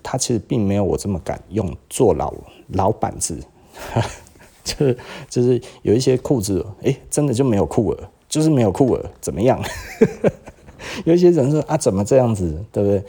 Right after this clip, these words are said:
嗯，就是没有啊，因为那个时代就是没有。可是为什么没有？因为你穿了就知道它根本不需要有，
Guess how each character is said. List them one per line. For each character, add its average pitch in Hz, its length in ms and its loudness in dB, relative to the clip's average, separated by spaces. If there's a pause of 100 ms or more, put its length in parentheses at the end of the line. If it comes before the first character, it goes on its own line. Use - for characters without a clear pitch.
(360)
嗯， 165 200 -2 (360)
就 139 140 0
是 131 80 -2
没 110 220 2
有 98 100 4
啊， 73 220 -2 (180)
因 - 80 -6
为 139 60 2
那 147 120 0
个 120 100 4
时 90 180 -2
代 110 160 4
就 101 160 0
是 95 120 -4
没 85 220 -4
有。 78 220 -8 (180)
可 - 100 -6
是 147 160 0
为 165 200 2
什 101 120 -2
么 90 100 0
没 85 180 -2
有？ - 240 -4 (140)
因 139 280 -2
为 120 280 4
你 95 160 -2
穿 - 380 0
了 85 100 -2
就 101 180 -4
知 87 200 -6
道 82 280 0
它 98 220 -4
根 98 240 -2
本 - 260 -6
不 107 120 0
需 92 340 -4
要 71 180 0
有， 67 160 -10